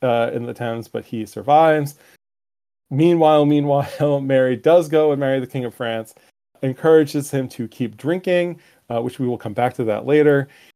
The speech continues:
And his already deteriorating health keeps getting worse and worse. He is much older than her, by the way, that is relevant. His heir that makes it clear that he will not return Mary to England after the king's death, but keep her for himself. Uh, when she goes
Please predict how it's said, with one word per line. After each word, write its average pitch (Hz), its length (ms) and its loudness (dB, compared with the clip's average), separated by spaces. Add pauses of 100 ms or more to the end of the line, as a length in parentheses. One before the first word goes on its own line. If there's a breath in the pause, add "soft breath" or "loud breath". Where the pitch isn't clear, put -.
(440)
And 123 720 0
his 131 340 -2
already 135 480 2
deteriorating 117 600 -4
health 107 360 -8
keeps - 220 -10
getting 104 260 -6
worse 104 220 -10
and 107 160 -12
worse. 165 460 2
He 156 160 2
is 139 120 2
much 123 180 -8
older 113 220 -4
than 110 160 -14
her, 120 220 -6
by 117 160 0
the 113 100 -2
way, 110 140 -2
that 107 180 -2
is 101 240 -10 (640)
relevant. 110 500 -2 (600 soft breath)
His 170 460 2
heir 156 240 6
that 143 240 -4
makes 143 260 -4
it 127 60 -4
clear 139 200 0
that 120 120 -4
he 170 160 -4
will 175 120 0
not 143 160 -2
return 135 300 -6
Mary 123 200 -4
to 113 120 -6
England 127 320 -4
after 113 220 -8
the 110 100 -12
king's 110 320 -12
death, 160 340 0
but 123 140 -10
keep - 220 -8
her 113 120 -12
for 110 320 -6
himself. 147 640 -2 (640 soft breath)
Uh, 117 160 -4
when 127 180 -2
she 131 160 -6
goes 139 520 -2